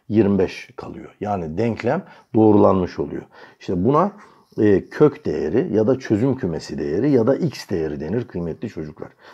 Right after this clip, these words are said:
Buna dikkat edin. E, bunu bilmemiz lazım. Matematiğin her konusunda bu denklem karşımıza gelir. Şimdi gelelim buna. Mesela eksi beş x artı dört eşittir eksi otuz bir. Şimdi bu artı dördü karşıya postalayacağız. Eksi beş x aynen yazacağız.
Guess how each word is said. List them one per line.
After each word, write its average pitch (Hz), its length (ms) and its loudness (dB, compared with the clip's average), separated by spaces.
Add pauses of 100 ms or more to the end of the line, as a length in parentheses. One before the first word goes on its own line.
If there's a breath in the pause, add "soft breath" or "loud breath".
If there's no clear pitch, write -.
(160 loud breath)
Buna 101 200 -2
dikkat 85 280 -4
edin. 65 140 -6 (380 loud breath)
E, 92 140 -2
bunu 135 200 2
bilmemiz 107 480 4
lazım. 76 260 -4
Matematiğin 110 520 -2
her 135 200 -2
konusunda 98 520 -4
bu 101 100 -2
denklem 98 380 -4
karşımıza 85 520 -4
gelir. 67 280 -6 (460 loud breath)
Şimdi 147 460 -2
gelelim 135 380 4
buna. 98 200 0 (440 loud breath)
Mesela 117 260 0
eksi 131 260 2
beş 127 180 4
x - 140 -6
artı 110 220 2
dört 131 200 0
eşittir 120 320 -4
eksi 123 240 0
otuz 90 300 0
bir. 73 80 -8
Şimdi 117 260 -4
bu 123 100 4
artı 117 240 2
dördü 110 220 2
karşıya 110 380 -2
postalayacağız. 85 640 -6 (300 soft breath)
Eksi 110 300 -2
beş 101 200 -2
x - 160 -12
aynen 80 280 -6
yazacağız. 80 600 -2